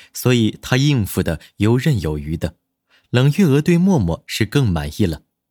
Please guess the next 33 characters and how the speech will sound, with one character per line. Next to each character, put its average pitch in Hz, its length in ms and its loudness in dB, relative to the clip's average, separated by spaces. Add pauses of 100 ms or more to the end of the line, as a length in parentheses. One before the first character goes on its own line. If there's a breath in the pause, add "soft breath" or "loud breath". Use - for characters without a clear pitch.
(280)
江 131 220 0
晚 110 180 2
竹 107 220 0
十 - 200 -2
分 101 160 -2
的 76 120 -4
尴 117 260 -2
尬， - 160 -6 (320 soft breath)
讪 165 340 0
讪 175 220 2
的 - 300 -6
退 117 240 0
了 80 120 -2
回 80 220 -4
去。 - 300 -6 (800)
冷 131 280 2
月 151 120 4
娥 120 300 2
冷 113 220 2
冷 104 140 2
的 101 80 2
扫 82 240 -4
了 87 100 -2
她 95 200 -6
一 82 160 -2
眼， 80 160 -6 (360 soft breath)
回 151 240 2
过 160 140 2
头 - 400 -4
拉 123 220 0
着 104 100 -4
默 120 220 2
默， 76 220 -6